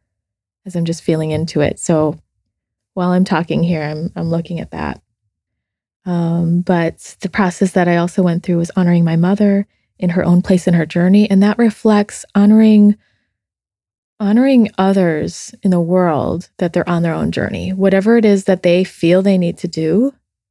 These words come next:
and whatever dynamic they're living in, playing out. To me, it feels like harmony to witness it and sometimes not look away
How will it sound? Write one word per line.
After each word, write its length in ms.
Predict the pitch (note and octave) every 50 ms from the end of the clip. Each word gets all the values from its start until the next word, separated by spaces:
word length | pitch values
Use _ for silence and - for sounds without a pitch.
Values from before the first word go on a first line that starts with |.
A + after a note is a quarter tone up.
| _ _ _ _ _ _ _ _ _ _ _ _ _ _ _ _ _ _ _ _ _ _
and 340 | G3 F#3+ F#3+ F#3 F#3 F#3 F3
whatever 300 | F#3 F3+ F3 E3+ F3 E3+
dynamic 800 | E3+ E3 D#3+ D#3+ D#3+ E3 E3+ E3 D#3+ F#3+ A3+ C4 C4+ C4 - _
they're 340 | - G#3+ G#3+ G#3+ A3 A3 G3+
living 360 | G3+ G#3 G#3 G#3 G#3+ G#3+ G#3+
in, 200 | G#3+ G#3+ G#3 G#3+
playing 360 | - - F#3+ F#3 F#3 F3+ - -
out. 540 | F#3+ G3 G3+ G3+ G#3 G3+ G#3 - _ - - _ _ _ _ _ _ _ _ _ _ _ _ _ _ _ _ _ _ _ _ _ _ _ _ _ _ _ _ _ _ _ _ _ _ _ _ _ _ _ _ _ _ _ _ _
To 100 | _ -
me, 320 | A3 A3+ B3+ C4 A#3+ G#3+ G#3
it 100 | - G3
feels 300 | - - G#3 G3 F#3 -
like 120 | F#3 F3+
harmony 800 | - - - G#3+ G3 F#3 F#3 F3+ E3+ E3+ E3+ E3 E3 F3+ F3 E3 _ _ _ _ _ _ _ _ _ _ _ _ -
to 720 | - A3 G3+ F#3 F3+ F3+ F3 E3+ E3+ E3 E3 F3 A3+ -
witness 540 | - G3 G3 G#3+ - A3 C4+ C#4 - - -
it 260 | D4 D#4 D#4+ G#4 _ _ _ _ _ _ _ _ _ _ _ _ _ _ _ _ _ _ _ _ _ _ _ _ _ _ _
and 180 | G3 F3+ F3+
sometimes 600 | E3+ - G3 F#3 G3+ - G#3+ G3 F#3+ F#3 F#3 -
not 300 | G3 F3+ F3+ F3+ F3 -
look 180 | F#3+ F3+ F3 -
away 520 | F3+ E3+ F3 E3 E3 E3+ F#3+ A3+ B3+ -